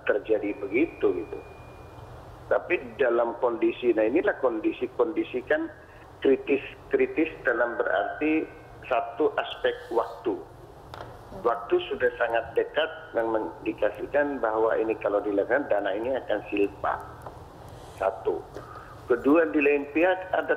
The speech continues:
tekanan. Harus prosedur, harus begini, harus begini, harus begini. Semua harus. Yang ketiga, ada kondisi ekonomi. Kondisi ekonomi yang ber-, bertaut berbagai masalah ini. Saya sudah pernah me-, merilis,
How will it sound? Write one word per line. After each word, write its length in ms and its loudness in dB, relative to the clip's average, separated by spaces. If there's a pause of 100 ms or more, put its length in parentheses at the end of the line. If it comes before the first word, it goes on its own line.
tekanan. 560 0 (420)
Harus 320 2 (160)
prosedur, 480 4
harus 320 4
begini, 400 2
harus 320 2
begini, 320 2
harus 240 4
begini. 480 -2 (800)
Semua 320 4
harus. 320 0 (1200)
Yang 240 2
ketiga, 540 2 (340)
ada 140 2 (100)
kondisi 480 4
ekonomi. 560 0 (800)
Kondisi 320 2
ekonomi 560 4
yang 240 2
ber-, 300 -2
bertaut 420 0 (240)
berbagai 480 0
masalah 560 -2
ini. 240 -2
Saya 240 4
sudah 240 2
pernah 320 2
me-, 80 0
merilis, 400 2